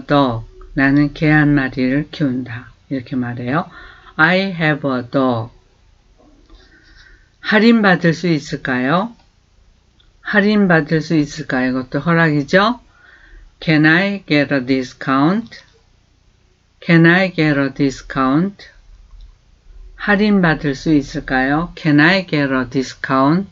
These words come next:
디스카운트, 할인받는 거죠. 네. 나는 야채를 좋아하지 않아. 좋아하지 않는다.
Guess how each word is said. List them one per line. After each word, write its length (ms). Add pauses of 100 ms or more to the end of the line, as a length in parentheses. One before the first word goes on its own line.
디스카운트, 720
할인받는 680
거죠. 420 (880)
네. 240 (1800)
나는 680
야채를 560
좋아하지 520
않아. 720 (920)
좋아하지 580
않는다. 760